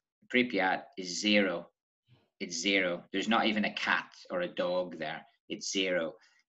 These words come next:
Because if people didn't die or get infected, um, you know, with the radiation, the people were told to leave.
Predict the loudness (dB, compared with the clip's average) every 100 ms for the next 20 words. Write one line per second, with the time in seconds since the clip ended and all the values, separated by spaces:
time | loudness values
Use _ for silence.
0 | -6 -2 2 4 2 2 4 6 6 6
1 | 6 4 6 8 8 6 2 0 2 4
2 | 4 2 -4 4 4 4 -4 -4 -4 -12
3 | _ _ _ _ _ _ _ 0 2 2
4 | 0 -6 -8 -10 -12 -12 _ -4 -2 0
5 | -2 -6 _ -4 -2 -2 0 4 6 6
6 | 4 2 2 0 0 -6 -16 _ _ -2
7 | 2 4 8 8 10 10 10 8 4 2
8 | 2 2 0 0 0 -2 -4